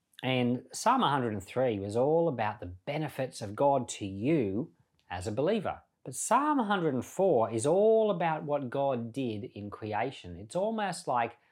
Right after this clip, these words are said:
the benefits that he gave to everyone. Well, it's co-, almost like common grace. Psalm a hundred and four actually traces the, the days of creation, the six days of creation,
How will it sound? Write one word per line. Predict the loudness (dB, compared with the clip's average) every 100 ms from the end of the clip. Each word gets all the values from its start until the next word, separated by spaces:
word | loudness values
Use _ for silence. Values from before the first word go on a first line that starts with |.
| _ -12
the |
benefits | -4 0 0 0 -4 -4
that | -6 -6
he | -6
gave | -4 -2 -2 -4 -8 _ _ _
to | -20 -8
everyone. | -6 -6 -6 -8 -12 -18 _ _ _ _ _ -12
Well, | -10
it's | -10 -14
co-, | -6
almost | 0 2 2
like | 0 -2
common | -4 -4 -2
grace. | 0 2 2 -2 -14 _ _ _
Psalm | -12 -4 0 2
a | 2
hundred | 2 2 2
and | 2
four | 4 6
actually | 4 2 -2 -4
traces | -2 2 2 2 -2 -4 -2
the, | -2 -2 -6
the | -6 -6
days | -2 0 2 0 -2
of | -4
creation, | -4 0 0 0 -4 -10 -10
the |
six | -8 -6 -6
days | -2 -2 -2
of | -4
creation, | -2 0 0 -4 -12